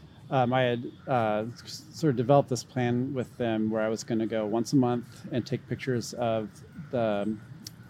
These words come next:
the pets in the Lonely Hearts Club. So that's pets who have been in the shelter for longer than a month, and post those in, to try and help in the, uh, adoption effort. But of course, um, the pandemic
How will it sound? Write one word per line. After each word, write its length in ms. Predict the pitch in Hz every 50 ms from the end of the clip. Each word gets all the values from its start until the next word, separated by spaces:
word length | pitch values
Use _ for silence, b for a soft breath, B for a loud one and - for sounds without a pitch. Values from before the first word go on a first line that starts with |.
| - - - -
the 220 | 147 127 110 107 104
pets 300 | - - 135 123 - -
in 60 | 123
the 80 | 120 113
Lonely 280 | 110 113 110 113 117
Hearts 240 | 107 123 143 156 -
Club. 360 | - - 165 156 156 156 156 143 - - - -
So 140 | - - 131
that's 140 | 117 107 -
pets 240 | - - 117 113 -
who 60 | 120
have 100 | 110 98
been 140 | 107 110 110
in 60 | 107
the 40 | 107
shelter 360 | 104 - 113 107 98 110 110
for 360 | 98 - 117 110 107 107 107 98 - -
longer 240 | 107 113 104 107
than 120 | 104 104 104
a 20 |
month, 340 | 110 123 143 151 147 - - - B B B B B B B B B - -
and 380 | 135 123 120 113 110 110 -
post 360 | - - 135 113 - - - - - -
those 460 | - 123 120 117 113 113 107 - -
in, 340 | 170 135 113 107 107 113 107 - - - - - - - -
to 120 | - - 127
try 180 | - - 120
and 80 | 117 107
help 180 | 104 110 - -
in 60 | 107 107 107 110 - - -
the, 60 | 120
uh, 160 | 107 101 107
adoption 400 | 117 107 107 95 98 - 113 110
effort. 340 | 104 101 - 107 110 110 - - B B B B B B B B B B B B B -
But 100 | 147 135
of 60 | 131
course, 640 | - - 165 147 143 - - - - - - - -
um, 480 | 175 147 131 123 120 117 117 127 123 117 B B B B - - - - - - - - - - -
the 160 | 139 135 123
pandemic 580 | - - 151 147 143 143 135 131 120 - -